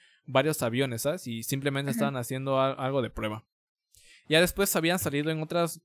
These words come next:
Speaker 1: noticias que un tipo de, como que de yate alemán también se terminó perdiendo aquí junto con veinte personas, creo, dentro de él.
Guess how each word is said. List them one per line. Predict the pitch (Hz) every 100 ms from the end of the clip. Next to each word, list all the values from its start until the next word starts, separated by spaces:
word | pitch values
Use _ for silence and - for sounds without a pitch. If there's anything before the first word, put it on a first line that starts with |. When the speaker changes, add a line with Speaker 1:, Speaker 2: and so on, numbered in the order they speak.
| -
Speaker 1:
noticias | 131 120 120 131 196 240 - _ _ _ _ _ _ _ -
que | - 120 120 120 120 123 120 -
un | 151 156 160
tipo | 156 156 170
de, | 139
como | 123 117
que | 127 113
de | 113
yate | 127 139 - 269 _ _ _ _ - -
alemán | 120 120 117 135 240 - _
también | - 123 143
se | 165
terminó | 151 127 127
perdiendo | 147 131 139 147
aquí | 139 165 196
junto | - 139 123 123
con | 117 120 117 117 117 117 117 120 - - -
veinte | 131 175 175
personas, | 151 123 156 151 -
creo, | 151 143
dentro | 147 147 139
de | 120 123
él. | 123